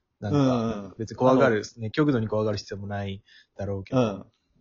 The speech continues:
Speaker 2: ウィズコロナのね。
Speaker 1: そうそうそう。
Speaker 2: うん。コロナがあっても大丈夫だよという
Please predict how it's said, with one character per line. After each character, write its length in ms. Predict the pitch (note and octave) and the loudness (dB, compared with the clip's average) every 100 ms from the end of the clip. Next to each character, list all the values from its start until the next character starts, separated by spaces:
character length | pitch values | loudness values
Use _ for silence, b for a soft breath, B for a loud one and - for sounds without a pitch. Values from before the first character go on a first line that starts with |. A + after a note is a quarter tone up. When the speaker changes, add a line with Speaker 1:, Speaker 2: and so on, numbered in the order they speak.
| _ | _
Speaker 2:
ウ 60 | A#2 | -2
ィ 200 | C3 C3+ | 0 2
ズ 180 | E3+ E3+ | 0 2
コ 160 | F3+ | 4
ロ 140 | D#3+ G2 | 2 2
ナ 100 | F#2 | -4
の 120 | - | -8
ね。 160 | C3+ - | -12 -12
Speaker 1:
そ 220 | - G#2+ | -8 -6
う 40 | |
そ 160 | A#2 G#2 | -4 -6
う 100 | F#2+ | -6
そ 140 | G#2+ | -10
う。 20 | G2 | 0
Speaker 2:
う 20 | |
ん。 20 | |
コ 100 | F#3 | 2
ロ 120 | F#3 | 2
ナ 160 | F3 D#3+ | 2 4
が 160 | D#3 | 8
あ 40 | G#3+ | 6
っ 140 | - | 6
て 100 | A3+ | 4
も 140 | B3+ C#3 | 6 6
大 240 | B2+ E3+ | 6 4
丈 140 | F3 | 0
夫 100 | F#3+ | 0
だ 100 | G#2 | 2
よ 120 | G2+ C3 | 2 0
と 160 | F#2+ | -4
い 40 | - | -8
う 140 | - | -14